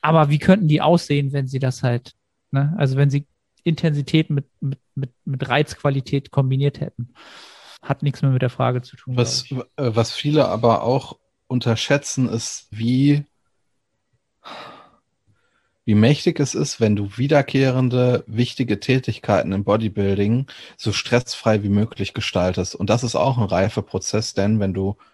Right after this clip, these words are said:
Speaker 2: oder ich glaube, es ist ein Reifeprozess, weil wenn du mit Bodybuilding anfängst, dann wirst du konfrontiert damit, dass du dich nur mit unverarbeiteten Lebensmitteln ernähren musst. Also oft, ich glaube, viele Leute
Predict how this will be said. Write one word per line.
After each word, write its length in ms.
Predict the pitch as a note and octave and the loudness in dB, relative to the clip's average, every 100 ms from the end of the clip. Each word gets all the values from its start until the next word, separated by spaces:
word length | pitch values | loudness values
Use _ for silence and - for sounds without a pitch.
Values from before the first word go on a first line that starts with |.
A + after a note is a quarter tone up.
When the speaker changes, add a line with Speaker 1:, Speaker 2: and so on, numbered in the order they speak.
| _ | _
Speaker 2:
oder 140 | - E2 | -8 -6
ich 100 | - | 0
glaube, 260 | G2 A#2 | 4 4
es 120 | G#2+ E2+ | 2 -4
ist 100 | - | -4
ein 80 | |
Reifeprozess, 800 | F2 E2+ F2 D#2+ - E2+ F#2 - | -2 0 -2 -6 -10 -6 -6 -2
weil 160 | F#2 F2+ | -2 0
wenn 160 | G2 G2 | 0 0
du 180 | G2 - - - - - - | -2 -6 -14 -20 -20 -12 -6
mit 180 | F2+ | -2
Bodybuilding 500 | F#2 G2 G#2 G2+ F#2 | 2 2 4 2 2
anfängst, 1040 | - G#2 A#2+ - - - F#2 G#2 C3 - - _ _ _ _ _ | 2 4 2 0 -8 -2 0 0 -2 -6 -16 _ _ _ _ _
dann 180 | G2 F#2+ | -2 4
wirst 340 | A#2+ B2 - | 6 6 2
du 340 | G#2+ G#2 G#2+ A#2 _ _ _ _ | 2 2 0 -2 _ _ _ _
konfrontiert 1200 | - G#2+ - G#2 G2 - A2+ A#2 A#2+ - - - _ | 0 0 2 2 0 2 4 8 6 4 -10 -16 _
damit, 360 | G2+ G2+ G#2 G2 | 2 4 4 2
dass 180 | G2 | 0
du 420 | - G2+ G2+ G#2+ - _ _ _ _ _ | -2 0 0 0 -4 _ _ _ _ _
dich 300 | G#2 - - _ _ _ _ _ _ _ _ _ _ _ | -4 -4 -8 _ _ _ _ _ _ _ _ _ _ _
nur 180 | G#2+ B2 | 4 6
mit 120 | B2 G2 | 6 4
unverarbeiteten 680 | A2 G#2+ F#2 F#2+ - - | 2 2 4 2 -2 -6
Lebensmitteln 720 | G2 A2+ - F#2 F2+ E2+ D#2+ - _ - - _ | -2 -2 -4 -4 -4 -4 -6 -10 _ -20 -20 _
ernähren 340 | F#2+ F#2 F2+ F#2 | -4 -2 -2 -2
musst. 380 | A2 - - | -2 -6 -6
Also 220 | G#2 F#2+ - | -2 0 2
oft, 360 | G2+ - - - | 0 -2 -16 -8
ich 100 | - | 0
glaube, 180 | B2+ | 0
viele 280 | A2+ - G#2+ | 2 0 0
Leute 580 | F2+ F2+ F2+ - F2+ | 2 0 0 0 -2